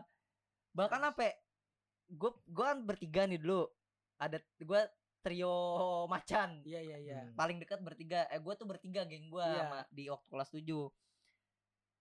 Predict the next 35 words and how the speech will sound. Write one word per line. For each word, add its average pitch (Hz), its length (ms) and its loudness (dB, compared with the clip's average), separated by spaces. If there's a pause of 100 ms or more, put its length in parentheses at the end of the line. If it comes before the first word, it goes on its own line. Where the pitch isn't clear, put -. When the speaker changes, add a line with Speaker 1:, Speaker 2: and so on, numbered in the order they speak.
Speaker 1:
Yang 170 200 -4
tadi 190 260 0
kan 254 140 -2
temen 220 140 -4
sa-, 185 220 2
sa-, 180 160 -2
sebang-, 165 340 -4
si - 200 -8
A 226 160 2
nih 240 100 -6
temen 202 180 -6
sebangku 165 360 -4
gua. 131 540 -2
Speaker 2:
Hmm. 160 420 -18 (160)
Speaker 1:
Nah, 165 220 -2
ampe, 160 380 -8
ampe 160 340 -6
saking 160 380 -6
mau 156 180 -6
balas 151 280 0
dendamnya 151 440 -4
si 147 140 -12
cewek 147 380 -8
ini, 175 300 -12 (380)
si - 280 -14
B, 170 380 0 (320)
temen 175 240 -6
gua 170 100 -4
yang 175 120 -6
satunya 170 280 -4
lagi 180 260 0
di-, 226 200 -4
Speaker 2:
Iya. 175 220 2
Speaker 1:
dideketin 285 840 -4 (680)
sama 180 180 4